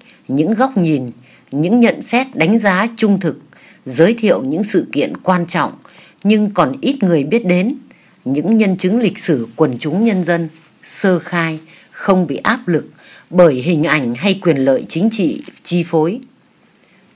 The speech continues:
Chúng ta đã cùng đi hầu khắp các chiến trường, đặc biệt là chiến trường biên giới phía Bắc, qua các thông tin chính thống, những cựu chiến binh đời thường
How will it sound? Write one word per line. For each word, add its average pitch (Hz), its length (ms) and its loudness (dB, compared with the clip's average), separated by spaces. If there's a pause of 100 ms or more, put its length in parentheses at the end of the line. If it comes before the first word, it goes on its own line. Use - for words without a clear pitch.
(100)
Chúng 226 260 0
ta 175 340 2 (340)
đã 214 220 2
cùng 180 220 4
đi 214 140 2
hầu 175 260 4
khắp 269 300 -2
các 254 140 0
chiến 202 280 2
trường, 156 340 2 (360)
đặc 165 200 -2
biệt 151 300 -2
là 143 100 0
chiến 175 260 0
trường 156 380 2
biên 180 160 2
giới 175 200 0
phía 202 240 -2
Bắc, 262 180 0 (600)
qua 180 220 4
các 226 220 -4
thông 185 180 0
tin 175 260 -2
chính 185 220 -2
thống, 185 360 -2 (360)
những 190 260 0
cựu 202 200 2
chiến 233 260 0
binh 220 200 2
đời 160 240 6
thường 147 340 -2